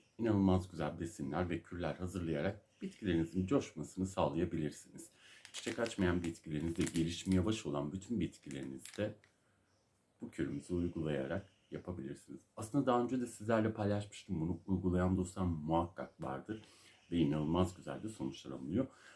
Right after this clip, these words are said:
Bu sonuçlar hem bitkinizin çok hızlı bir şekilde çiçeklenmesini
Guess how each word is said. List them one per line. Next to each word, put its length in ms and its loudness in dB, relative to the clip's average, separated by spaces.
Bu 280 0
sonuçlar 560 2
hem 200 4
bitkinizin 520 2
çok 240 -8
hızlı 240 -2
bir 60 0
şekilde 560 -4
çiçeklenmesini 920 -4